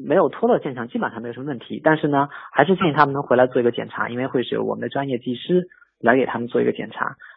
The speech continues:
那检查的话呢，差不多是三五分钟就可以了。那到目前为止的话，其实也除了那辆这个欧洲那，那辆车主的车，到目前也没有发现其他的车有这个问题。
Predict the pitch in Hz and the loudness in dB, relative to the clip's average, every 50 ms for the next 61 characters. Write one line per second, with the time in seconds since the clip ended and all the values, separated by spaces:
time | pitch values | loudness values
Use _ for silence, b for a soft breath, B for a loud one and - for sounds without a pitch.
0 | B B 139 131 123 131 123 120 127 135 143 165 - 170 147 135 135 - - 127 | B B 2 2 4 4 2 4 6 8 8 8 8 6 4 2 0 0 0 0
1 | 117 113 117 117 127 131 131 131 131 131 131 - - 117 117 117 113 - 143 151 | 0 0 -2 0 2 2 4 4 2 2 0 -4 -8 -8 -8 -2 2 4 4 4
2 | 123 104 - 131 131 143 147 147 117 - - - 107 107 113 - - - - _ | 4 0 -6 -6 -6 -4 -6 -6 -6 -6 -6 -4 -4 -4 -4 -4 -8 -8 -10 _
3 | b b b b b - 135 131 127 131 170 220 269 247 - - 131 120 113 123 | b b b b b 0 0 4 6 6 6 6 6 2 0 0 -2 -2 0 0
4 | 135 - - 113 101 107 107 - - 131 135 139 123 113 107 104 - _ _ _ | -2 -2 -8 -12 -10 -10 -12 -10 -10 -10 -8 -6 -6 -6 -6 -8 -12 _ _ _
5 | - - - 147 180 196 196 202 170 139 135 135 120 110 107 107 - - 107 98 | -6 0 4 6 6 6 6 4 0 2 2 2 0 0 -2 -6 -8 -8 -8 -8
6 | - 107 107 104 127 135 131 147 143 139 139 123 113 117 135 131 123 113 113 110 | -8 -8 -6 -4 -4 -2 0 -2 -2 -2 -4 -6 -8 -8 -6 -4 -4 -4 -4 -4
7 | - 139 131 123 117 107 107 - - - 117 113 123 120 120 117 120 B B B | -4 -4 -4 -4 -6 -10 -14 -10 -6 -4 -2 0 2 2 2 2 -2 B B B
8 | B - 165 147 135 139 127 113 101 101 120 131 120 - 131 139 139 139 120 107 | B -2 0 0 0 0 -2 -2 0 2 4 4 6 6 4 4 4 0 -6 -10
9 | - - 107 117 143 147 127 - - - 110 107 - 113 113 120 120 113 - - | -10 -6 -2 0 0 0 0 -2 -6 -6 -6 -6 -6 -6 -6 -8 -10 -10 -12 -16
10 | - - - | -20 -20 -20